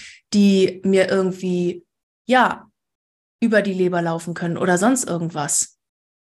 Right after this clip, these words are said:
und mir hier Unheil anrichten können? Oder ist es nicht eher so, dass wenn ich mein Herz verschließe und mich nicht zeige und mich nicht öffne, dass ich genau dann die Menschen anziehe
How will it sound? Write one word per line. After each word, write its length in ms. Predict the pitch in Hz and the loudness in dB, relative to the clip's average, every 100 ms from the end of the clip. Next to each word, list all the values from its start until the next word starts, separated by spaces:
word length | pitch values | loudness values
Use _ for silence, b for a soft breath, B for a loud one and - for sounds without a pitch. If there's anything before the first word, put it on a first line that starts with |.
| _ _ | _ _
und 180 | 202 202 | 2 4
mir 140 | 196 | 4
hier 320 | 190 185 190 | 2 2 2
Unheil 320 | 254 262 208 180 | 2 2 0 0
anrichten 500 | 180 180 170 - 165 | -2 -2 -6 -8 -10
können? 360 | - 160 156 - | -10 -10 -10 0
Oder 280 | 233 233 | 2 4
ist 100 | 240 | 2
es 160 | 233 233 | 0 -2
nicht 200 | 214 214 | -4 -2
eher 200 | 208 202 | 0 0
so, 140 | 202 | -2
dass 180 | 202 185 | -8 -8
wenn 120 | 196 | -8
ich 100 | 185 | -8
mein 160 | 190 185 | -6 -4
Herz 280 | 190 202 - | -2 -2 -2
verschließe 720 | 190 - 247 269 185 175 175 B B B B | -4 -2 0 0 0 -2 -2 B B B B
und 180 | 208 208 | -2 0
mich 160 | 185 | -2
nicht 320 | 220 247 - | -2 -2 -4
zeige 400 | - 185 180 175 | -4 0 0 0
und 140 | 175 - | -4 -6
mich 160 | 170 | -4
nicht 260 | 240 269 - | -4 -4 -4
öffne, 540 | 180 170 175 160 185 - _ _ _ _ _ _ _ _ _ _ _ b b b b b b b b | -6 -4 -6 -6 -8 -16 _ _ _ _ _ _ _ _ _ _ _ b b b b b b b b
dass 180 | - 196 | -2 0
ich 140 | 214 - | 0 2
genau 260 | 190 185 | 4 4
dann 220 | 185 208 | 4 4
die 80 | 247 | 6
Menschen 360 | 196 180 - 180 | 4 2 -2 -4
anziehe 680 | 175 170 - 175 175 170 | -6 -4 -4 -4 -4 -6